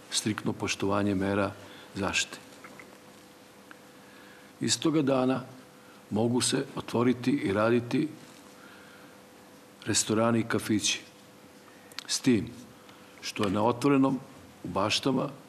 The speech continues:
to sasvim moguće, uz poštovanje socijalne distance, uz korišćenje zas-, zaštitnih sredstava, a kada se radi u zatvorenim prostorima,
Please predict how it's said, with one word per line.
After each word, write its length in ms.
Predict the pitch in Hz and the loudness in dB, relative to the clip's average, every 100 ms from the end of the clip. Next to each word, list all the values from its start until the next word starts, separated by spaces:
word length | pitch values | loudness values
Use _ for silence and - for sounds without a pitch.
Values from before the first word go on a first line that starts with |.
| - - | -20 -20
to 120 | - - | -10 -6
sasvim 420 | - 101 - 92 - - - - - - - - | -4 -2 -4 -6 -12 -20 -20 -20 -20 -20 -14 -4
moguće, 560 | 98 107 131 - 151 151 - - | 0 2 4 4 2 -2 -14 -16
uz 80 | - | -12
poštovanje 580 | - 107 - 110 101 104 - - | -6 -4 -2 -2 -2 -2 -8 -8
socijalne 460 | - - - 92 | -4 -4 -4 -6
distance, 600 | 90 90 - 120 127 - 73 - - - - - - | -4 -2 0 2 2 0 -2 -8 -20 -20 -20 -20 -8
uz 160 | 113 - | -4 -2
korišćenje 640 | - 104 101 - 98 95 92 - - - | 0 2 2 0 0 -2 -4 -14 -20 -10
zas-, 300 | 104 104 - - - | -4 -2 -4 -10 -4
zaštitnih 520 | 104 95 - - 95 | -2 -2 -4 -6 -6
sredstava, 600 | - 90 - 101 120 151 - - - - - - - | -4 -4 -2 2 2 0 -6 -16 -18 -18 -16 -16 -6
a 100 | 113 | -4
kada 220 | 117 113 | -2 -2
se 200 | 104 113 | 0 0
radi 240 | 110 110 107 | 0 2 0
u 80 | |
zatvorenim 520 | 95 113 120 151 139 123 | 2 0 2 2 4 4
prostorima, 680 | 131 120 - 123 110 110 | 0 -2 2 4 4 2